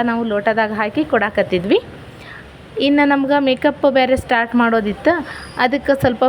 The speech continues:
ಫ್ರೆಶ್ ಆಗಲಿ ಅಂತೇಳಿ, ಮೈಂಡ್ ಶಾರ್ಪ್ ಆಗಲಿ ಅಂತೇಳಿ ಎಲ್ಲರಿಗೂ ಬಾದಾಮಿ ಹಾಲು, ಚಾ ಮತ್ತು ಕಾಫಿ ಕುಡಿಸಿ, ಕೂಡಿಸಿದ್ವಿ. ಇವಾಗ ನೋಡ್ರಿ, ನಮ್ಮ ಮ್ಯಾಮ್ ಅವರು ಮೇಕಪ್ ಸ್ಟಾರ್ಟ್ ಮಾಡಿದ್ರು.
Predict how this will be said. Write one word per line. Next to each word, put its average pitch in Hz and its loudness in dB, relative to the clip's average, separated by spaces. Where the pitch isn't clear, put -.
ಫ್ರೆಶ್ 240 0
ಆಗಲಿ 233 -4
ಅಂತೇಳಿ, 226 0
ಮೈಂಡ್ 233 0
ಶಾರ್ಪ್ 233 0
ಆಗಲಿ 220 0
ಅಂತೇಳಿ 214 0
ಎಲ್ಲರಿಗೂ 220 2
ಬಾದಾಮಿ 214 2
ಹಾಲು, 202 0
ಚಾ 214 -2
ಮತ್ತು 220 -4
ಕಾಫಿ 208 0
ಕುಡಿಸಿ, 208 2
ಕೂಡಿಸಿದ್ವಿ. 240 0
ಇವಾಗ 285 2
ನೋಡ್ರಿ, 262 -2
ನಮ್ಮ 262 -2
ಮ್ಯಾಮ್ 240 0
ಅವರು 254 0
ಮೇಕಪ್ 240 -2
ಸ್ಟಾರ್ಟ್ 220 -2
ಮಾಡಿದ್ರು. 196 -2